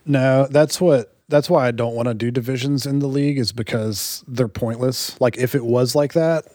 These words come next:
then yeah, I'd be f-, I, I would have already given up because, you know,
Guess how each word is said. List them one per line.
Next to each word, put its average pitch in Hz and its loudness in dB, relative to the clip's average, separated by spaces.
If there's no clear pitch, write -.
then 139 4
yeah, 117 2
I'd 123 4
be 120 0
f-, - -8
I, 127 2
I 123 2
would 135 6
have 117 2
already 110 -2
given 107 -4
up 110 -6
because, 110 -6
you 110 -6
know, 98 -10